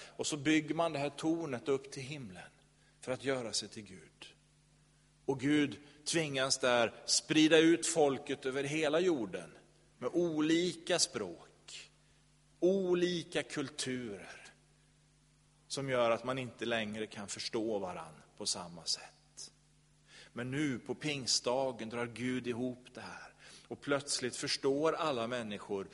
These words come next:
från olika delar av det här jordklotet vem Jesus är. För lärjungarna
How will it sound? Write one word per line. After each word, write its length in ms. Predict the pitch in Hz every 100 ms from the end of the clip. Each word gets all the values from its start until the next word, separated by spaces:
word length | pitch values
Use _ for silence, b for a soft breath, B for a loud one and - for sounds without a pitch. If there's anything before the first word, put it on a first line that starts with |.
| B
från 240 | - 123 123
olika 880 | 170 160 123 107 104 117 117 - 120
delar 580 | 110 127 120 95 92 98
av 200 | 101 101
det 80 | 104
här 140 | 101
jordklotet 1500 | 98 107 107 98 - - 104 107 107 - - - _ - - b b b b -
vem 180 | 98 104
Jesus 640 | 110 113 85 - 107 -
är. 320 | 76 - - _ _ b b b b _ _ _ _ _ _ _ -
För 140 | 117
lärjungarna 920 | 123 120 104 98 110 110 107 101 98